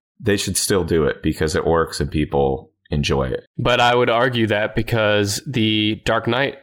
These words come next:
Speaker 2: trilogy, uh, was totally dark and not like Marvel, and it was the most successful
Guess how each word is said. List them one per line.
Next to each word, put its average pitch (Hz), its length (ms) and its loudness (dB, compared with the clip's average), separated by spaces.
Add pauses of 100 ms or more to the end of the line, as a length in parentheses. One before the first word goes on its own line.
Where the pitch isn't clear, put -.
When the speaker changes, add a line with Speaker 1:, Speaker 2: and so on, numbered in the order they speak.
(160)
Speaker 2:
trilogy, 101 640 0 (240)
uh, 101 340 0
was 104 440 0 (200)
totally 139 360 0
dark 95 480 -2 (120)
and 95 420 0 (100)
not 98 280 0
like 95 240 -2
Marvel, 92 400 0
and 95 180 -2
it 107 80 0
was 104 200 -2
the 101 60 0
most 101 220 0
successful 101 800 -2